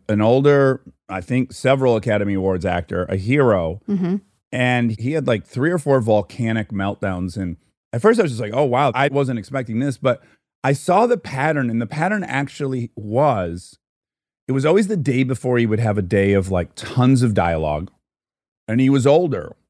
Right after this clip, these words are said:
Speaker 1: It was unexcusable. The behavior was totally unexcusable. But I realized, "Oh, man, he's afraid. Tomorrow's scary for him to memorize three pages of monologue."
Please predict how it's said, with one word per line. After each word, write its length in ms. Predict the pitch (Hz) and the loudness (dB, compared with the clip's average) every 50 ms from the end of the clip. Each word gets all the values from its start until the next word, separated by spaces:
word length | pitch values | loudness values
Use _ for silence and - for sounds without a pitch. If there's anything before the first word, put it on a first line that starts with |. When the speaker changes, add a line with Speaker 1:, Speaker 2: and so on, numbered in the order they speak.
| _ _ _ _ _ _ _ _ _ | _ _ _ _ _ _ _ _ _
Speaker 1:
It 100 | - 359 | -4 -2
was 120 | 339 311 285 | 2 2 2
unexcusable. 680 | 285 302 269 196 - - 160 170 147 120 110 92 87 | 2 2 0 -2 -4 -6 -4 -4 -4 -4 -4 -6 -4
The 80 | 95 127 | -4 -4
behavior 400 | 139 165 190 208 214 208 190 165 | 0 2 4 4 4 4 2 -2
was 120 | 151 139 | -4 -4
totally 300 | - 156 139 131 127 123 | -2 -2 -2 -2 -2 -2
unexcusable. 600 | 113 110 101 90 - - 123 107 101 98 101 85 | -4 -6 -6 -8 -8 -8 -8 -8 -8 -8 -10 -10
But 420 | 92 113 123 226 240 233 208 175 - - | -8 -2 0 2 2 2 2 0 -2 -6
I 60 | 143 | -6
realized, 880 | 143 147 143 143 147 156 151 143 123 95 85 87 92 98 104 - - _ _ _ _ - | -4 -2 -2 -2 -2 0 -2 -2 -2 -4 -6 -6 -8 -10 -10 -14 -20 _ _ _ _ -4
"Oh, 120 | 147 156 151 | -2 -2 0
man, 380 | 151 156 160 147 120 110 101 - _ _ _ _ _ _ | 0 0 2 2 0 0 -4 -6 _ _ _ _ _ _
he's 320 | - 180 196 220 196 170 | -4 -2 0 0 0 0
afraid. 640 | 202 156 - - - 156 151 135 104 92 87 85 82 | 0 -2 -2 -2 0 2 2 2 0 -2 -8 -10 -6
Tomorrow's 420 | - 160 165 170 185 196 196 156 | -4 -2 0 2 2 2 0 0
scary 480 | - - - 143 135 127 117 113 110 110 | -4 -6 -2 0 2 2 2 2 0 -2
for 180 | - - 123 | -4 -4 -4
him 340 | 127 131 120 104 92 92 92 95 | -2 -2 -2 -2 -2 -4 -2 0
to 80 | 139 | 2
memorize 520 | 135 139 139 143 143 139 131 131 127 120 - | 2 4 4 4 2 2 2 0 -2 -4 -6
three 400 | - - 127 131 135 135 131 127 | -8 -4 -2 0 0 0 0 -2
pages 560 | - - - 131 123 123 120 107 113 107 101 | -4 -6 -4 -2 0 0 0 0 -2 -2 -2
of 140 | 107 95 104 | -2 0 0
monologue." 680 | 110 110 117 120 113 107 104 92 87 87 87 90 92 | 2 2 2 2 0 0 -2 -2 -2 -2 -2 -4 -6